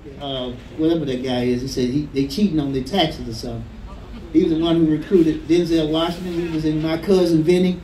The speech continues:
the one who said grits. He asked him, "What was grits?" He said, "How many grits?" So Lou Walker was an actor, but he was a county commissioner. We called him Super Lou. And I told him I would never, ever forget about him.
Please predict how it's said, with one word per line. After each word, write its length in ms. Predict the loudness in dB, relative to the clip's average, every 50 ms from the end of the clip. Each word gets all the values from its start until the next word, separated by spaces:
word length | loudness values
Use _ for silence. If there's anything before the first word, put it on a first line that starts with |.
| -10 -8
the 60 | -4
one 160 | -2 2 4
who 80 | 4 4
said 340 | 4 4 4 4 4 4
grits. 460 | 4 4 4 4 4 0 -6 -12 -14 -16 -16 -18 -16 -14 -14 -14 -12 -8
He 360 | -8 -6 -4 -2 0 2 4
asked 180 | 4 4 4 2
him, 120 | 2 2
"What 160 | 2 2 4
was 140 | 2 2 0
grits?" 260 | 0 2 4 4 4
He 140 | 4 2 -2
said, 80 | 0 0
"How 120 | 2 2
many 200 | 2 2 2 2
grits?" 420 | 4 4 4 4 4 0 -6 -12 -12 -12 -10 -8 -8 -8 -8 -8 -8 -10 -12 -12 -12 -14 -14 -14 -10 -4
So 100 | -2 2
Lou 200 | 4 6 6 6 6
Walker 260 | 4 2 0 0 0
was 160 | 0 0 0
an 100 | -2 -2
actor, 440 | -2 0 0 -2 -2 -4 -6 -6 -6 -8 -12 -14 -16 -16 -14 -14 -10 -4
but 100 | -2 0
he 60 | 2 2
was 120 | 0 0
a 40 | -2
county 340 | -4 -2 0 0 2 2 0 0
commissioner. 420 | 0 0 2 2 2 2 0 -10
We 80 | -12 -8
called 240 | -4 -4 -2 -2 -4
him 60 | -4
Super 280 | -2 -2 -2 0 0
Lou. 280 | 2 2 4 2 2 0 -6 -12 -16 -16 -18 -18 -18 -16 -16 -16 -16 -16 -14 -8
And 100 | -4 -4
I 60 | -2
told 200 | 2 4 4 4
him 60 | 4
I 60 | 4 2
would 200 | 2 2 4 4
never, 180 | 4 4 4
ever 220 | 2 2 2 2 0
forget 320 | 0 0 4 4 4 4
about 300 | 4 0 0 -2 -2 -2
him. 280 | -2 -4 -4 -4 -6